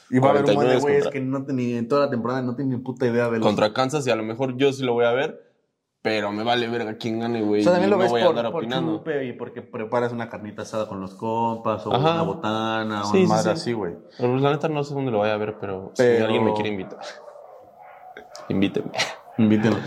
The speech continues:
Speaker 1: Pero sí, o sea, la neta, a mí sí me caga. O sea, tanto niñas como niños, los güeyes que, que quieren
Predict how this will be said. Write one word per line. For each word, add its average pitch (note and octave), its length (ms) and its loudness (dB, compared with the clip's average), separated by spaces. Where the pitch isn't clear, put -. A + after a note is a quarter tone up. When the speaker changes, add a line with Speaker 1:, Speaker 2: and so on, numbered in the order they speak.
Speaker 1:
Pero D3 180 4
sí, F3+ 120 2
o D#3 140 0
sea, D#3+ 100 -2
la D#3 140 -2
neta, F3 520 -4
a C3 80 -10
mí F3 140 -6
sí F3 80 -10
me D#3 100 -6
caga. G#2+ 460 -4
O B2 80 -10
sea, B2+ 160 -4
tanto C3+ 260 0
niñas E3+ 280 -2
como B2 180 -2
niños, C3+ 440 -4
los G#2+ 120 -6
güeyes A#2 260 -6
que, F#2+ 300 -8
que G2 80 -14
quieren A2 200 -4